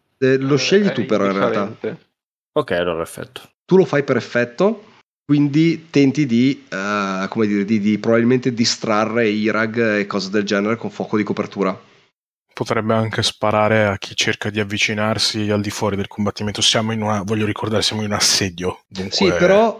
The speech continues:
Speaker 1: considerate che questo avviene nel vostro cortile d'armi, nella vostra
Speaker 4: Ok.
Speaker 1: corte d'armi.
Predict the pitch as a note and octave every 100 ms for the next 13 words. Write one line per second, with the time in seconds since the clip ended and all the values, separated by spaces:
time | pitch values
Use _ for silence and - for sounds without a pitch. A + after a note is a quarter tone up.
0 | - - C#3+ E3+ F#3+ G3 G3+ F3+ - F#3+
1 | F#3+ C#3 C3+ F3+ E3+ C#3+ B2+ A#2 E3+ -
2 | F#3 - C#3 C3+ B2+ F#2+ E2+ E2+ G2 G2+
3 | G#2+ D#3 - - C3+ A#2+ F#2+ E2+ F2 F2+